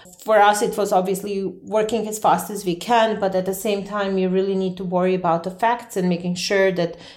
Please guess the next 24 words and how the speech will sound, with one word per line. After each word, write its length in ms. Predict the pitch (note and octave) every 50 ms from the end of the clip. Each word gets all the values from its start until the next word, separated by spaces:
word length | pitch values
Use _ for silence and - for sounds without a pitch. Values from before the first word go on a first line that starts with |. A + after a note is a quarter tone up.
| - -
everything 480 | - G#3 G3+ G3+ G3 G3 - G3+ F#3+ F#3
is, 180 | F#3+ F#3 F3+ -
you 100 | - G#3+
know, 120 | G3+ G3
if 200 | F#3+ G3+ F#3+ -
you, 220 | A#3 A3 G#3+ A3
if 160 | - A#3 - -
you're 120 | A#3 A3+
concerned 360 | A#3+ A#3 A#3 - C#4 C4 B3
about 400 | A#3+ A#3 A3+ G3+ G3+ - - -
the 40 | -
story 300 | - - A#3 A3 G#3 G3+
being 400 | F#3+ F#3+ G3 F#3 F#3 F3+ F3+ F3+ - - - - - -
correct 800 | - A3+ G#3 G#3+ G#3+ G#3 G#3 G#3 - - - - - - - - - _ -
in 200 | G#3 G3+ G#3 G#3
normal 360 | A#3 B3+ C#4 D4 C#4 C4 A3+
circumstances, 1000 | - - A3 G3 G#3 G#3 F#3 F3+ - F#3+ F3+ F3+ F3+ - - F3+ F3 F3 - - -
in 140 | G#3 G3+ F#3
these 220 | G#3+ G#3+ G#3+ G#3
circumstances, 920 | - A3+ G#3 G#3 - G3 - - - F3+ E3 F3+ F3+ - F#3+ F3 F3+ F3+ -
that's 240 | - E3 F3 F3 -
even 180 | G#3 F#3+ F#3+
more 240 | F#3+ G3+ G#3+ A3+ A3
important 640 | G3+ F#3+ F3+ F3+ E3 C#3+ - - B2 D3+ E3 -